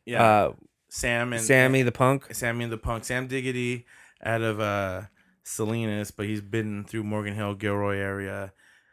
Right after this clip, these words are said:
Speaker 1: Um, has a podcast, but he's the, the morning guy for, oh shit, I forget, uh,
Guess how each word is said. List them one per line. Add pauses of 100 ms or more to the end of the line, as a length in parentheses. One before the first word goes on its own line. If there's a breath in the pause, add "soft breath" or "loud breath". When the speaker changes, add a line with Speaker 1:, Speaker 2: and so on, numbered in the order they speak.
(180 soft breath)
Speaker 1:
Um, (100)
has
a
podcast, (160)
but
he's
the,
the
morning
guy (480 soft breath)
for,
oh
shit,
I
forget,
uh,